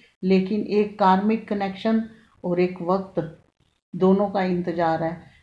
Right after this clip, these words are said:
जब ये कर्मा क्लींस होंगे, ये जो परेशानियाँ आ रही हैं, ये आपके कर्मा क्लींस हो रहे हैं। जैसे ये हट जाएंगी, समझ लेना कि आपका सही time आ गया मिलने का। तो चलिए देखते हैं कि आपके लिए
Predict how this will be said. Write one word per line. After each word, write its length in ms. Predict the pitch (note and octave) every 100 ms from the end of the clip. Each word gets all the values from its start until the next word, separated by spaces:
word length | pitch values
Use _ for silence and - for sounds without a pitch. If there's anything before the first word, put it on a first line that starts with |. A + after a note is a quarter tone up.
| -
जब 220 | G3 G#3
ये 160 | G#3+ A3
कर्मा 360 | G#3 F#3+ G#3 G#3+
क्लींस 380 | G3+ F#3+ G3+ F#3+
होंगे, 260 | E3+ F3+
ये 260 | F#3 G3 G#3
जो 140 | G#3+
परेशानियाँ 680 | G#3 G3 F#3+ F#3 F#3 F#3+ F#3
आ 40 |
रही 200 | F3+ G3
हैं, 400 | A#3 A#3 - - _
ये 80 | F#3
आपके 300 | F#3 F3 A3+ G#3+
कर्मा 420 | - F#3 F#3 F#3
क्लींस 380 | F3+ F3 F3 F3
हो 140 | E3
रहे 140 | E3+
हैं। 200 | E3+ F3 - _ -
जैसे 280 | F#3 F#3 G3+
ये 160 | G3 F#3+
हट 240 | F3+ F#3
जाएंगी, 460 | F#3 G3 G#3 A3 A3 - _ _ -
समझ 240 | G3 G3
लेना 340 | F#3+ F#3 G3+ A3+ - - _ -
कि 120 | - D#3+
आपका 400 | F3 - A3 A#3 - - - - -
सही 340 | G3 F#3 G3
time 320 | F#3+ F#3+ A3 A#3 - -
आ 140 | E3
गया 200 | D#3+ F3+
मिलने 360 | F3+ E3+ E3+ F3+
का। 180 | F3 F3 - - - -
तो 60 | G3
चलिए 340 | G#3+ A#3 A#3 G#3
देखते 480 | F#3 F3+ F3+ G3+ G3
हैं 240 | G#3+ A3 - - _ _ _ _
कि 140 | G#3 -
आपके 580 | - F#3+ G#3+ A3 - G3
लिए 360 | F#3 F#3 G3